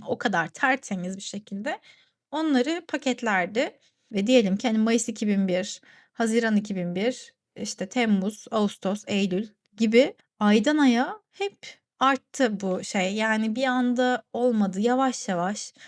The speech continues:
eee, ne bileyim, yoğurt kutularını, yani, geri dönüşüme atacağım deyip, eee, atamadığı, eee, o kadar çok şey vardı ki mesela, ne bileyim,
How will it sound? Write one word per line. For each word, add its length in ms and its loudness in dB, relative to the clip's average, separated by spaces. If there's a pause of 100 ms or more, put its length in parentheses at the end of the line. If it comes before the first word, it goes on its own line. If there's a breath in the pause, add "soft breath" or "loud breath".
(220 loud breath)
eee, 260 0
ne 100 -2
bileyim, 220 4
yoğurt 680 0
kutularını, 680 -2 (160)
yani, 200 -2
geri 180 0
dönüşüme 340 -2
atacağım 420 -4
deyip, 300 -8
eee, 680 -6
atamadığı, 720 -4 (400 soft breath)
eee, 240 -4
o 80 -6
kadar 300 -4
çok 200 -8
şey 220 -4
vardı 260 -2
ki 120 -10
mesela, 420 -8
ne 140 -4
bileyim, 380 -8